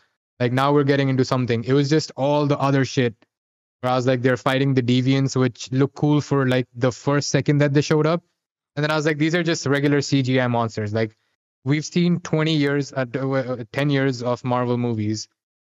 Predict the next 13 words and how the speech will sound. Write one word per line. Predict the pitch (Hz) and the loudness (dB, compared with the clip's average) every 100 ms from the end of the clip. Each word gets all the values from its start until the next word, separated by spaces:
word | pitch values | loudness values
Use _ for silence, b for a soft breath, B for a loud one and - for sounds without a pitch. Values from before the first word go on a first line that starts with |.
| _ _ | _ _
I | 135 | -4
think | 131 160 151 | 0 -2 2
we | 143 | 0
should | 139 147 123 | 2 -2 0
just | 131 - _ | -4 -4 _
find, | 131 127 131 | -4 -2 0
like, | 127 123 | 0 0
interesting | 131 127 131 - 127 | -2 0 -2 0 0
characters | 123 120 - 127 | 0 0 0 0
to | - | 0
build | 120 131 131 | 2 2 2
upon | 131 139 143 | 2 0 0
or | - 127 135 147 | 0 0 2 0